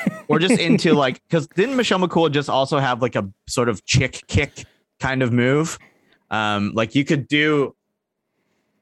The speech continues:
Speaker 2: um, the, uh, facelift, boom, the person is on the turnbuckle, and then <laughs> Michelle McCool can just come up and kick them in the face.
Speaker 1: I'm trying to see what this one move that,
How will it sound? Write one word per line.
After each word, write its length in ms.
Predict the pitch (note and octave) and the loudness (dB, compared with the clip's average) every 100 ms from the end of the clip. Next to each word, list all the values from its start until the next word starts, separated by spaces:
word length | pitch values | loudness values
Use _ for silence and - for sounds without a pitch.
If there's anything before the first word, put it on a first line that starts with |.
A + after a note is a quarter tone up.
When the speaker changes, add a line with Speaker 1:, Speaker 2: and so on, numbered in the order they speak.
| _ _ | _ _
Speaker 2:
um, 480 | A#2 A2 G#2+ G#2 G#2 | -4 -2 -2 -4 -4
the, 840 | A#2+ A2+ B2 A#2 A2+ G#2+ G2+ G2 - _ | -4 0 0 0 0 0 0 -2 -4 _
uh, 720 | A#2 A2 G#2 G2+ G2 F#2 F2 - | -2 0 0 0 0 2 0 -2
facelift, 1300 | - - - D3 D3 C#3+ - A2+ A#2 A2 A#2+ - - - _ _ | -6 -10 -2 0 0 -2 -2 0 2 2 -2 -8 -14 -18 _ _
boom, 680 | A2 C#3 C#3+ C3+ A#2 B2 B2 _ _ _ | -4 0 2 2 2 -2 -6 _ _ _
the 100 | A2 | -6
person 380 | G#2+ C3 B2+ B2+ | -2 -2 0 0
is 220 | A#2 - - - - | 0 -4 -16 -20 -6
on 200 | C3 C3 | -2 0
the 60 | C3 | -2
turnbuckle, 720 | C3 B2+ B2+ A2 G#2+ A2 G2+ | -2 -2 0 -2 0 0 0
and 120 | A2 A#2 | 0 0
then 140 | A#2+ | 0
<laughs> 20 | |
Michelle 260 | C#3 - D3 | 0 0 0
McCool 320 | C3+ D3+ C#3 | 2 2 2
can 120 | C3 | 2
just 140 | C#3+ - | 0 0
come 220 | D#3 B2 | -4 -2
up 200 | A#2+ - | -4 -4
and 200 | A#2 A2 | -12 -10
kick 280 | - D#3 - | -6 -4 0
them 200 | C#3+ C3+ | 0 2
in 100 | B2+ | 0
the 60 | A2+ | 0
face. 760 | - A2+ G#2+ F#2 F#2 - - _ _ _ _ - - - - A2+ - - - _ _ _ _ _ _ _ _ _ _ | -2 0 2 0 -2 -6 -10 _ _ _ _ -18 -16 -14 -16 -16 -16 -16 -20 _ _ _ _ _ _ _ _ _ _
Speaker 1:
I'm 60 | - | -6
trying 220 | - G3+ | -4 -2
to 40 | A3 | 0
see 160 | F#3+ | 2
what 140 | E3+ D#3+ | 2 2
this 180 | C#3+ - | 0 2
one 280 | B2 C3 | 2 4
move 300 | B2 A2+ G#2 | 4 4 2
that, 280 | B2 A2 - | -2 -2 -4